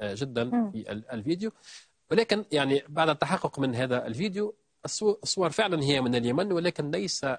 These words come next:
Speaker 1: من عدن، ولكن من مدينة، آه، أبين، مثل ما نستطيع أن نرى في هذه الصحيفة التي قالت في تقريرها: أفادت الهيئة العامة لأبحاث علوم البحار والأحياء المائية التابعة لوزارة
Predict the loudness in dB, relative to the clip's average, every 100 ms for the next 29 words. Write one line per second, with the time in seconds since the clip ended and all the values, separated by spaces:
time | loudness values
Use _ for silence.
0 | -6 -8 -6 -6 -2 -2 -2 -4 -6 -4
1 | -4 -4 -4 -4 -4 -2 -4 -6 -6 -10
2 | -8 -10 -6 -6 -2 -2 -2 _ _ _
3 | _ -10 -4 -2 -2 -2 -4 0 0 0
4 | 0 -2 -4 -6 -6 -6 -8 -6 -10 -10
5 | -14 -18 -16 -10 -8 -6 -6 -6 -12 -6
6 | -2 -2 -6 -12 -16 -8 -2 0 2 2
7 | 0 -2 -2 -2 -4 -4 -4 -2 2 4
8 | 4 2 2 2 2 2 4 2 2 0
9 | -2 0 0 0 -2 0 0 -2 -6 0
10 | 0 2 0 -2 -2 -4 -4 -6 -4 -2
11 | 0 -2 -4 -2 0 0 -4 -4 -2 2
12 | 2 0